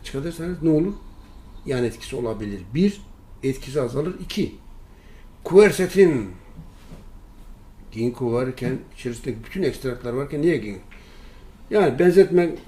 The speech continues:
hata olmasın. Sultan Alparslan, Roman Diyojen ve ordusuyla savaşacak.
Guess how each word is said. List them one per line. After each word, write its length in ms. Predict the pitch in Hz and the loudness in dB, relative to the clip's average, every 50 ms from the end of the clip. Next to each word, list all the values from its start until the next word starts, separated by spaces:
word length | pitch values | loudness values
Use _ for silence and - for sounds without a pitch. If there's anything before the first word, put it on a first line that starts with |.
| - - - - - | -20 -20 -20 -14 -10
hata 200 | - 127 143 156 | -6 -2 2 4
olmasın. 460 | 165 190 180 139 113 - 165 185 - - - - - - - - - - - - - - - - - - - - - - - - - - - | 6 6 6 4 2 0 -2 -6 -6 -8 -14 -20 -20 -20 -20 -20 -20 -20 -20 -20 -20 -20 -20 -20 -20 -20 -20 -20 -20 -20 -20 -20 -20 -18 -6
Sultan 480 | - - 190 185 175 - 165 180 175 | 4 8 8 8 8 8 6 8 8
Alparslan, 920 | 170 170 165 - - 170 160 139 - 170 170 180 196 208 220 208 - 107 101 - 135 | 8 8 6 4 4 4 4 4 2 2 4 6 6 4 4 0 -4 -6 -10 -10 -4
Roman 380 | 135 143 156 165 165 160 160 143 | 0 2 4 4 6 4 4 6
Diyojen 580 | 151 160 160 156 147 139 151 170 180 170 160 160 | 6 6 6 6 4 4 4 4 4 4 4 4
ve 80 | 160 | 4
ordusuyla 480 | 156 156 156 151 147 139 - - 175 151 | 4 4 2 2 0 -2 0 0 0 2
savaşacak. 640 | - 147 151 156 147 143 156 147 147 170 185 180 | 2 4 4 4 4 2 0 0 0 0 0 0